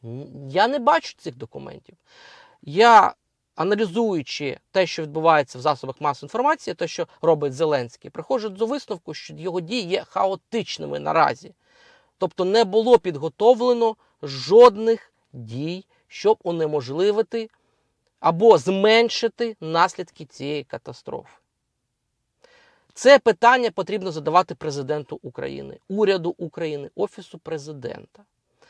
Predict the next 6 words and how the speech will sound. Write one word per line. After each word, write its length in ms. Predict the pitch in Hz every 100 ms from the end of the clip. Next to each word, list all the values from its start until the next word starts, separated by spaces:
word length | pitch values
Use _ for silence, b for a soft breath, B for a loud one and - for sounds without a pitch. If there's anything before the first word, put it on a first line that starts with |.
| b -
Також 380 | 190 294 302
в 20 | 190
мене 320 | 240 226 202 -
пряме 300 | 180 202 254
питання 500 | 208 185 202 202 170
до 340 | 151 196 175